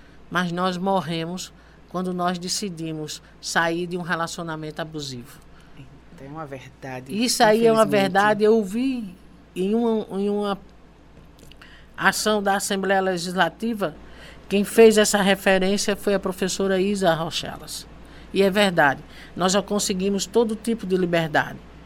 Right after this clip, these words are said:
Speaker 1: mas nós não conseguimos ainda que o homem tenha essa, vamos dizer assim, o respeito de nos respeitar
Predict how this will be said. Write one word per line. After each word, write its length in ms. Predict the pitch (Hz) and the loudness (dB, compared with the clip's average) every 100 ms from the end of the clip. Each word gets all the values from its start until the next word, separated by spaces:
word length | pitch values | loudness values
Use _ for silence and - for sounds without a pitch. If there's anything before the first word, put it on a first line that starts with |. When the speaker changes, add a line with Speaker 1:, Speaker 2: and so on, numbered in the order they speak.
| - - - | -20 -18 -4
Speaker 1:
mas 160 | 156 | -2
nós 180 | 170 165 | 0 0
não 140 | 180 180 | -2 0
conseguimos 640 | 190 - 180 175 175 165 | -2 -2 -2 -4 -4 -2
ainda 480 | 156 156 170 175 180 - - - - - | -2 -2 -4 -6 -8 -14 -18 -20 -18 -2
que 160 | 180 | 2
o 100 | 180 | 4
homem 300 | 196 214 208 | 4 4 2
tenha 440 | - 202 196 165 - | 0 0 0 -2 -4
essa, 540 | 175 190 - 185 180 - - - - - - - - - - - | -2 -2 0 2 0 -2 -12 -20 -20 -20 -20 -20 -20 -20 -18 -6
vamos 220 | 180 170 | -4 -2
dizer 240 | 165 175 | -2 -2
assim, 500 | 170 - 175 165 151 - - - - | -2 -2 -6 -6 -6 -10 -20 -20 -6
o 80 | 196 | 0
respeito 800 | 185 247 - - 214 185 - - - - - - - - - - - - - - | 4 6 4 4 6 6 4 -10 -14 -16 -18 -18 -18 -20 -20 -20 -20 -20 -20 -8
de 140 | 165 | -4
nos 260 | 185 233 233 | 4 4 6
respeitar 1000 | 190 208 - 208 190 - 175 196 226 | 4 4 2 2 2 4 6 6 2